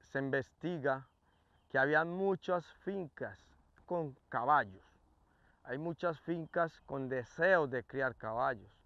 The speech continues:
pero, eh, la mayoría de esas fincas compran los caballos ya nacidos, criados,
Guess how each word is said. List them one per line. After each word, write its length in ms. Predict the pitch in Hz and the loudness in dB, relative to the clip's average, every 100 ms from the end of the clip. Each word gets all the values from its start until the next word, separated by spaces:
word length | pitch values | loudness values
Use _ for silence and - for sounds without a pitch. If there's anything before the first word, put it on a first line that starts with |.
| _ _ _ - - - | _ _ _ -20 -20 -6
pero, 480 | 131 143 143 139 131 _ _ _ _ _ - | 0 4 4 4 0 _ _ _ _ _ -6
eh, 400 | 139 139 139 - _ _ | -2 -2 -4 -8 _ _
la 160 | 131 139 | 0 4
mayoría 600 | 147 139 143 143 156 175 | 4 2 2 0 0 2
de 80 | 156 | 2
esas 220 | 147 135 | 0 -2
fincas 500 | 139 156 127 123 117 _ _ _ _ | -4 -6 -6 -8 -8 _ _ _ _
compran 480 | - 165 160 160 156 | 0 0 2 -2 -2
los 160 | 135 | -4
caballos 520 | - 123 127 135 147 135 | -2 2 2 2 0 2
ya 320 | 143 139 139 | 4 4 4
nacidos, 680 | 135 135 - 143 147 139 - | 0 -2 -2 -4 -2 -2 -4
criados, 640 | - 135 135 139 139 - | -6 2 4 6 2 -4